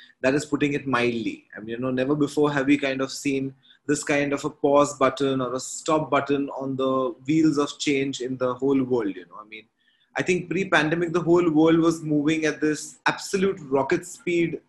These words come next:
uh, you know, in terms of change of trends, in terms of change of fads, in terms of how quickly we were consuming imagery, you know, how red carpet was affecting, uh, you know, uh, micro trends every day. I mean, you'd see, like, a new Instagram post from a celebrity and that'll kind of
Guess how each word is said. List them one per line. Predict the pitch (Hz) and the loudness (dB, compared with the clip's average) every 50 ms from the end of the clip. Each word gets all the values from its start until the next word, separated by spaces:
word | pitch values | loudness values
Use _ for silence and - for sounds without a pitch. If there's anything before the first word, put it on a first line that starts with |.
| - | -6
uh, | 127 131 127 123 | -4 -2 -2 -2
you | 127 131 135 | 0 -2 -2
know, | 135 139 143 131 - | 0 -2 -4 -4 -6
in | 139 135 | -8 -4
terms | - 147 135 135 147 | -4 -4 -4 -4 -6
of | 139 - - | -8 -8 -8
change | - - 151 143 135 131 | -4 0 0 0 0 -2
of | 135 127 - - | -6 -8 -10 -6
trends, | - 160 170 170 170 170 170 165 156 | -2 2 2 2 2 2 0 -2 -2
in | 156 147 | -4 -4
terms | - 143 127 120 127 | -4 -4 -6 -6 -10
of | 123 | -8
change | - 139 127 113 123 | -4 -4 -4 -4 -4
of | 117 - | -10 -10
fads, | - - 156 143 151 156 151 151 151 156 - - - - _ - _ - - - - - | -6 -2 2 4 4 6 6 4 2 0 -6 -12 -16 -16 _ -20 _ -20 -20 -20 -10 -8
in | 143 143 127 | -6 0 2
terms | 156 147 143 131 156 | 2 2 4 2 0
of | 147 - - - - _ - | -2 -2 -4 -16 -16 _ 0
how | 160 165 170 | 0 0 0
quickly | 165 - 185 175 - - 202 208 196 | -2 -6 -10 -10 -6 -4 -2 0 2
we | 190 196 | 4 4
were | 190 190 | 4 4
consuming | 190 180 165 160 147 165 170 165 170 175 170 - | 4 2 0 0 2 2 2 2 2 0 -2 0
imagery, | 147 160 175 185 185 - 180 165 160 180 175 175 170 165 170 _ - 151 | -2 2 2 2 0 0 -4 -4 -4 -2 -2 -2 -2 -4 -6 _ -8 -6
you | 151 156 | -4 -2
know, | 170 170 | -2 -2
how | 165 160 160 160 | 0 0 0 2
red | 147 147 151 156 151 | 4 4 2 2 2
carpet | - 175 165 160 - 170 165 | 4 2 2 2 2 -4 -4
was | 175 170 - | -4 -4 -6
affecting, | - - - 151 147 - - - 180 175 175 175 170 165 _ _ _ _ _ - _ - | -8 -4 -4 -4 -4 -4 -2 -2 -2 -2 -2 -8 -14 -18 _ _ _ _ _ -18 _ -2
uh, | 131 131 | 0 2
you | 139 147 156 | 4 4 4
know, | 156 175 175 165 - - _ - 113 | 4 2 0 -2 -4 -10 _ -8 -6
uh, | 117 120 120 117 117 120 | -6 -4 -4 -4 -4 0
micro | 131 139 143 143 - 175 185 180 | 2 2 2 2 4 4 4 4
trends | - - 170 165 160 165 160 160 | 4 4 2 2 2 2 0 -2
every | 135 131 - - 151 175 170 | -2 -2 -4 -2 -2 -2 2
day. | 139 151 156 143 127 | 6 8 8 8 6
I | |
mean, | 120 123 127 | 4 0 -2
you'd | 139 135 - | -4 -6 -2
see, | - 156 | 0 0
like, | 151 147 160 | 2 2 2
a | 156 | 0
new | 156 165 | 0 0
Instagram | 160 151 143 - 151 139 151 147 147 147 | 0 0 0 -2 0 2 2 2 2 2
post | - 151 151 151 147 - - | 0 2 2 2 0 0 -2
from | 156 143 147 | -2 -2 -2
a | |
celebrity | 139 - 135 135 131 131 135 139 135 - 147 143 139 139 | -2 0 2 2 2 0 0 -4 -2 2 2 2 4 2
and | 139 135 135 131 131 127 | 2 0 -2 -4 -2 0
that'll | 127 123 123 143 135 | 0 0 0 -2 -4
kind | 143 131 131 131 | -4 -4 -2 -2
of | 135 131 | -4 -4